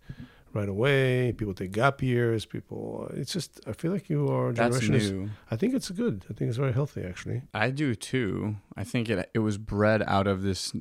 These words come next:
Speaker 2: you know, we don't want to conform, but I also just feel there's more, because we're so interconnected nowadays, you're exposed to more opinions and more success stories. And
Speaker 1: Well,
Speaker 2: you just
Speaker 1: the, I think the social media is a big piece. You see stuff all the time.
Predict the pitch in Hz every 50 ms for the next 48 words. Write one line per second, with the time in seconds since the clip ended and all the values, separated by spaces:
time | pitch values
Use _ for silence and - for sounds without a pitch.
0 | - - 107 104 98 92 92 98 98 101 95 - 107 101 98 71 92 95 95 101
1 | 104 - - - - 104 - - 104 90 - - - 107 107 101 95 95 95 95
2 | 98 98 98 98 104 120 123 165 147 139 127 107 - - - - - 127 123 127
3 | 123 120 113 110 107 104 104 101 98 101 101 101 104 110 110 110 110 107 107 107
4 | 104 107 - - - 127 123 117 117 113 107 - - 123 107 80 110 113 107 120
5 | 110 - - 110 101 104 104 - 117 107 104 101 95 95 92 98 95 95 92 95
6 | 92 98 101 - - _ _ _ _ _ _ _ _ 107 110 110 110 104 - -
7 | - 131 123 - - 123 120 110 95 - - - 123 127 131 131 131 131 131 127
8 | 127 - - - - _ _ 107 104 104 101 104 104 107 107 107 107 104 104 -
9 | - 101 - - - - 120 117 - - - - 117 113 113 110 113 110 110 110
10 | 104 104 - - - - - - _ _ _ - 127 127 135 139 127 120 110 107
11 | 104 101 - 131 120 107 - - 123 107 - - 110 107 110 104 101 101 98 95
12 | 90 90 90 90 87 92 90 - _ - 87 90 98 - - - - 101 95 -
13 | - 104 101 - - 98 92 - 107 98 95 98 92 - - 92 92 92 95 95
14 | 90